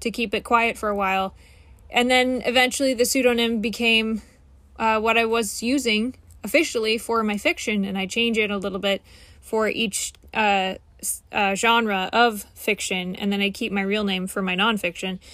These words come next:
And that has actually worked out in my favor. But in the beginning, I was very, um, self-conscious about it. And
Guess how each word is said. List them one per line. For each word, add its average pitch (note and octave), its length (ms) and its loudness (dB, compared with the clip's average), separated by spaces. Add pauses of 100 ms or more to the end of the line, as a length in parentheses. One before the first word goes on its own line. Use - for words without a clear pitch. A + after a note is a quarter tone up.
(340)
And A#3 160 2
that C4 120 6
has B3+ 120 -2
actually A#3+ 300 2
worked G#3+ 260 -2
out G#3 260 2 (340)
in A3+ 140 2
my G3+ 160 0
favor. G3+ 460 2
But G#3+ 200 0
in A3 120 0
the A3+ 60 0
beginning, A#3 440 0
I G#3 80 0
was G#3+ 320 0
very, G3+ 520 -2 (280)
um, F#3+ 380 -6 (640)
self-conscious G3 760 -6
about F#3+ 280 -4
it. G3+ 180 -2
And C4 220 -4